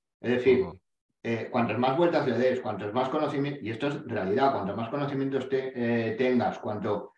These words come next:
Speaker 1: cuanto más estudies, eh, que al final es que, bueno, vosotros dos lo sabéis, José Antonio y Miguel, que yo soy un pesado con estas cosas, pero es que lo nuestro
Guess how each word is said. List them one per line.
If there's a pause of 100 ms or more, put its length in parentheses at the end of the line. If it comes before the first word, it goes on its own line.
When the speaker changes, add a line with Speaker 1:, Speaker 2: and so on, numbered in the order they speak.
(260)
Speaker 1:
cuanto
más
estudies,
eh,
que
al
final (140)
es
que, (320)
bueno,
vosotros
dos
lo
sabéis,
José
Antonio
y
Miguel,
que
yo
soy
un
pesado
con
estas
cosas,
pero
es
que
lo
nuestro